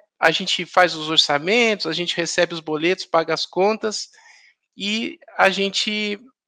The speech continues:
ajuda ali com funcionários próprios, nos orçamentos, no, no planejamento estratégico, na gestão, prover tecnologia, recursos para que o, o síndico e os moradores tenham ali,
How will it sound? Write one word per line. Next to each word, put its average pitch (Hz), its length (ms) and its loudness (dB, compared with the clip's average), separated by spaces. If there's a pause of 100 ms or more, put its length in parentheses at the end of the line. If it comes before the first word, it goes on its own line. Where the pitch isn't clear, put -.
ajuda 190 400 2
ali 185 160 -2
com 170 240 -6
funcionários 170 640 -2
próprios, 185 880 4
nos 160 180 -6
orçamentos, 175 800 0
no, 160 100 -8
no 156 220 -10
planejamento 165 540 -2
estratégico, 170 800 2
na 156 100 -2
gestão, 170 560 0 (720)
prover 208 360 4
tecnologia, 185 920 0
recursos 180 460 -6
para 185 160 0
que 202 100 -6
o, 190 100 -8 (140)
o 175 120 -8
síndico 196 420 -4
e - 20 0
os 175 60 -6
moradores 175 560 2
tenham 180 220 0
ali, 170 280 -4